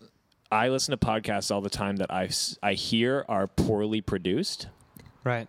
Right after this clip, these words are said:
Speaker 1: And it really fucking pisses me off.
Speaker 2: It's ac-, it, it's easy. It's easy because we're joking about fixing it in the mix, but we have two tracks going right now. It doesn't take that long just to compress everything down, make it sound okay.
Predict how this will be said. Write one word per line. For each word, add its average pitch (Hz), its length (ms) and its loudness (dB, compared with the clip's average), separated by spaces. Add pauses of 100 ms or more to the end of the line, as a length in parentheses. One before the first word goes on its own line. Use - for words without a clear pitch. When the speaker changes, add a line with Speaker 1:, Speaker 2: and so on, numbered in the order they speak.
Speaker 1:
And 117 160 4
it 98 80 2
really 104 760 0
fucking - 720 -2
pisses 90 380 0
me 82 160 -2
off. 69 220 -4
Speaker 2:
It's - 200 0
ac-, 160 240 -2
it, 165 220 0
it's 165 180 0
easy. 135 400 0 (240)
It's 147 180 0
easy 135 300 0 (120)
because 156 380 0 (240)
we're 156 220 2
joking 175 280 0
about 160 200 -2
fixing 143 240 -2
it 135 80 0
in 131 80 0
the 120 60 -4
mix, - 360 -6 (320)
but 135 180 6
we 135 80 0
have 127 120 -4
two 175 120 0
tracks 131 300 0
going 131 180 -2
right 113 160 0
now. 107 280 -2 (640)
It 143 140 -4 (120)
doesn't 143 260 -2
take 135 200 -2
that 127 200 2
long 139 380 2
just - 300 -2
to 113 380 -2
compress 127 400 0
everything 127 340 -2
down, 120 580 0
make 127 580 -2
it 113 80 -4
sound 123 300 -2
okay. 117 420 -4